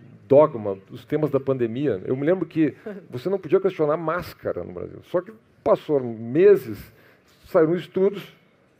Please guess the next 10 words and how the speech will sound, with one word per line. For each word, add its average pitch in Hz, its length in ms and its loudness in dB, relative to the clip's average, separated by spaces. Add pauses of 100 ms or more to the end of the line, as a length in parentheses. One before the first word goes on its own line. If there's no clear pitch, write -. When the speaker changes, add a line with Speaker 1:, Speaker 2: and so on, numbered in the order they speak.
(240)
Speaker 1:
de 123 160 -4
universidades 131 760 0 (320)
gabaritadas, 123 880 -2
centro 139 160 -8
de - 40 -20
pesquisa, 147 300 -2
em 180 60 -10
que 180 120 -4
as 151 140 2
ma-, 143 280 -4